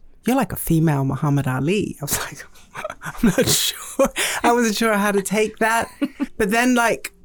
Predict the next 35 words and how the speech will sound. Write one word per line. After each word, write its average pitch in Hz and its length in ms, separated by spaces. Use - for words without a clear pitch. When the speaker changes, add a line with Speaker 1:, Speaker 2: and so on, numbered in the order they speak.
Speaker 1:
I - 60
think 208 140
we 190 120
were 180 80
doing 175 240
a 165 40
video 170 460
for 156 160
something. 147 460
I 147 120
was 143 180
just, - 200
like, 151 180
a 139 200
kind 151 200
of 143 100
in 165 140
the 147 80
video. 139 500
We, 156 180
I 151 140
won't 147 180
go 143 120
into 143 220
what 135 100
that 143 140
was. 170 260
Um, 180 360
actually, 196 480
it 156 60
was 170 120
a 165 60
Morgan 165 420
McVeigh 156 420
video 139 500